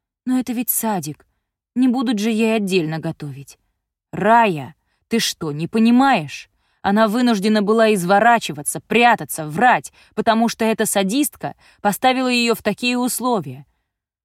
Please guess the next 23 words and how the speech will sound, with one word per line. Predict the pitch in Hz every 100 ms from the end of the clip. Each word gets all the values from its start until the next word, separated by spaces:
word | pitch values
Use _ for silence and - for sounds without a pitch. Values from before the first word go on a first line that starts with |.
| -
Что | - - 285
с | -
того, | 247 254 233
что | -
ребёнок | 214 208 240 208 -
не | 220
может | 240 208 190
съесть | - 240 233 -
какое-то | 202 - 220 - 185
блюдо? | 196 240 160 135 - _ _ _ _ _
Вот | 202 247 -
так | 262 -
унижать? | 208 220 185 302 349 - _ _ _ _
Я | 147 180 180
не | 175 180
позволю. | 220 185 160 139 139 - _ _ _ _
Завтра | 175 226 220 -
же | 160 175
пойду | 175 170 165 220
туда, | 185 151 147 - _ -
дойду | 180 202 196
до | 202
заведующей, | 196 180 175 214 160 143 - 143